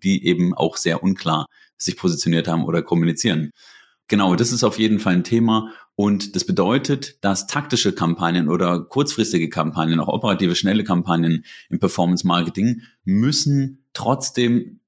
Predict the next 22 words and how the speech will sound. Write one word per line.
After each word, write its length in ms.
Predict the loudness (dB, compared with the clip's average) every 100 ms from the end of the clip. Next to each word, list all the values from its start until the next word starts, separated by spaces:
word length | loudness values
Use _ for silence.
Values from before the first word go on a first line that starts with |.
| _
auf 120 | -2
das 140 | -2 0
langfristige 640 | 0 0 0 -2 -2 -2
Markenbild 680 | 0 0 -2 -2 -2 -2 -2
und 100 | 0
die 60 |
Markenidentität 1200 | 0 0 0 -2 0 0 0 -2 -2 0 -2 -4 -4
einzahlen, 840 | 0 0 0 0 0 0 0 -2
die 140 | 0 0
Marke 460 | 2 0 0 -2
stärken. 600 | -2 -2 -2 -2 -2 -2
Das 140 | 0 0
soll 140 | 0
immer 200 | 2 2
mitgedacht 500 | 2 0 0 0 0
werden. 220 | 0 2
Es 140 | 0 0
können 240 | 0 0
trotzdem 520 | 0 -2 -2 0 2
natürlich 340 | 2 0 0 2
entsprechende 560 | 0 0 -2 0 0
schnelle 420 | 0 0 2 2